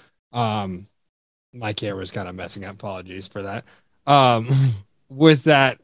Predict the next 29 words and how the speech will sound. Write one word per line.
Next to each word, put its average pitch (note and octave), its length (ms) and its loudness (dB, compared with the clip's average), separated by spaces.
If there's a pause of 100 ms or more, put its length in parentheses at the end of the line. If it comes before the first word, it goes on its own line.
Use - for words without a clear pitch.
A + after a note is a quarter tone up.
what C#3+ 400 4
is G3 140 6
it C#3+ 240 -2
for D3+ 120 2
you D3 240 6
that C#3 120 4
you C3+ 200 0
sort C#3 220 2
of B2+ 80 2
make C3 200 4
that B2+ 180 4
decision, A#2+ 440 -2
"Hey, A#2+ 380 2 (320)
this C3+ 180 2
is C#3 80 2
what C#3+ 140 6
I C#3 60 6
wanna C3 200 4
focus A#2+ 380 2
on, A#2+ 320 4
and A#2+ 180 -6
this C3 140 2
is A2+ 80 -2
where B2 160 2
I'm B2 100 0
gonna A#2 200 -2
go A2+ 280 0
moving G#2+ 300 -4
forward"? F#2+ 460 -8